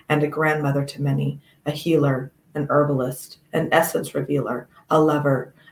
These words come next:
a sensual being, a nurturer, an astrologer, a toe reader, a tarot reader, an energy healer, a transformer, a distiller, a truth seeker,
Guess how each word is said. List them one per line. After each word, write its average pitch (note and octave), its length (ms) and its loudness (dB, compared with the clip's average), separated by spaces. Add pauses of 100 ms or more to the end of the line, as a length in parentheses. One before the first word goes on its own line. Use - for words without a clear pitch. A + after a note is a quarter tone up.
a D3+ 60 -6
sensual D3+ 540 -2
being, B2+ 400 -4 (260)
a E3 60 4
nurturer, D#3+ 720 2 (180)
an - 100 -2
astrologer, C#3+ 880 0 (160)
a D#3 100 0
toe E3+ 300 2
reader, F#3 500 4 (160)
a - 40 -4
tarot D3 460 2
reader, C#3 500 2 (300)
an E3+ 140 2
energy E3 380 4
healer, D3 520 0 (140)
a D3+ 80 -2
transformer, D3 920 0 (260)
a E3 60 0
distiller, C#3+ 800 0 (340)
a D#3+ 80 4
truth F3+ 340 4
seeker, C3+ 600 -4